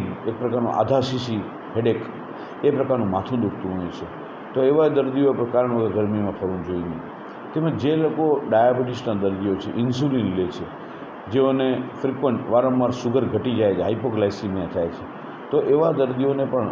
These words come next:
આ ગરમીની અસર થવાની વધારે સંભાવના છે.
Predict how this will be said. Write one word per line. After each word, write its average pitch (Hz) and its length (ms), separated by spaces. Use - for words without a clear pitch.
આ 113 100
ગરમીની 120 800
અસર 110 260
થવાની 110 540
વધારે 113 280
સંભાવના 104 580
છે. - 360